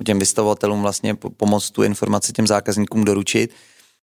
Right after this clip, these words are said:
A, a tam je zajímavý naopak ta práce s tím, že třeba měli vymodelovaný nějaký fyzický stánek a, a tenhle ten fyzický stánek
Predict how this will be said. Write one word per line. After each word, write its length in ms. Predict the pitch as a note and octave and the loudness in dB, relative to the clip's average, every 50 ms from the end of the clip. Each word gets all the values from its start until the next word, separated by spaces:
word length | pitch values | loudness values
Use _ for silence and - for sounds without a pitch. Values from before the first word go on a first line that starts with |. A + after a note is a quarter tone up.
| _ - | _ 0
A, 200 | A2+ G#2+ G#2 G#2 | 0 2 2 0
a 160 | - F2+ A2+ | 0 -2 -2
tam 140 | - A2 A2+ | 0 0 0
je 60 | A2+ | 0
zajímavý 400 | G#2+ A2 G#2 G#2+ A2 G#2 A2+ A2+ | 2 0 2 2 0 0 0 0
naopak 360 | A2+ A2 - G#2 - A2 - | 0 0 -2 -2 -2 -4 -2
ta 80 | - A#2 | -2 -2
práce 400 | - A2+ G#2+ G2+ G#2 - - A2 | 0 0 0 0 0 -2 -4 -6
s 80 | - | -4
tím, 160 | - - G#2+ G#2 | -2 -2 0 0
že 80 | G#2+ | 0
třeba 220 | - - A2 A2 G#2+ | -2 0 0 0 2
měli 200 | G#2 G#2 G#2 G2+ | 2 0 0 0
vymodelovaný 580 | G2+ G2 G2+ G#2 G2+ G#2 G#2 G2+ G#2+ G#2+ G#2+ | 0 0 0 0 2 0 2 0 0 0 0
nějaký 300 | G#2 G#2 G2+ F#2+ - G#2+ | -2 -2 -2 -4 -6 -8
fyzický 460 | G2+ - G#2 G#2 G#2 - - - A2 | -6 -4 -2 -2 -2 -2 -2 0 0
stánek 480 | G#2+ - - G#2+ G2+ G2+ G2 G2 G2 - | 0 0 0 -2 -2 -2 -2 -4 -4 -2
a, 40 | - - G#2+ G#2 | -2 -2 -2 0
a 120 | - G#2 G#2 | -2 -2 -2
tenhle 240 | - G#2 G2+ G#2 G2+ | 0 0 0 0 -2
ten 240 | - - A2+ G#2+ G#2 G#2+ - - - _ | -2 -2 -2 -4 -4 -4 -8 -16 -10 _
fyzický 420 | - G#2 G2+ G#2 - - - A2+ | -2 0 0 0 -2 -2 -4 -4
stánek 460 | - - - G2+ G2+ G2+ G2+ G2 - | -2 -2 -2 0 0 0 -2 -4 -6